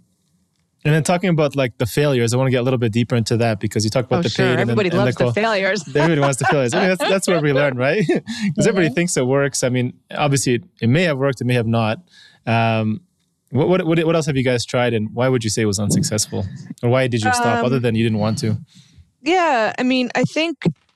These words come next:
Speaker 2: um, the biggest, well, there's so many failures, of course, but, like,
Speaker 1: <laughs>
Speaker 2: w-, one of the biggest ones was enterprise. So we s-, we spent a year dicking around in enterprise land. I didn't want to. I was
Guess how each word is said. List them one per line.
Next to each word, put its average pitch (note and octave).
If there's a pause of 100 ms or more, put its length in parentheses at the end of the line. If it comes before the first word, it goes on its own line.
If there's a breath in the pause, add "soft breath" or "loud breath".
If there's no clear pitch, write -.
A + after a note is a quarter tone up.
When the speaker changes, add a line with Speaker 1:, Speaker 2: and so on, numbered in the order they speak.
(720)
Speaker 2:
um, A3+ (280)
the B3+
biggest, F4 (140)
well, F#3+
there's F3
so E3
many D#3+ (260)
failures, E3
of E3+
course, F3+
but, E3
like, E3
Speaker 1:
<laughs> A#2
Speaker 2:
w-, C3
one B3
of C4
the B3+
biggest F#3+
ones E3+
was E3+
enterprise. -
So F3+
we F3
s-, - (140)
we A#3+
spent C#4+
a A3+
year E3+
dicking E3+
around D#3
in D3+
enterprise D3
land. C#3 (380 loud breath)
I G3
didn't A#3+
want F3
to. D4+ (240)
I E3+
was E3+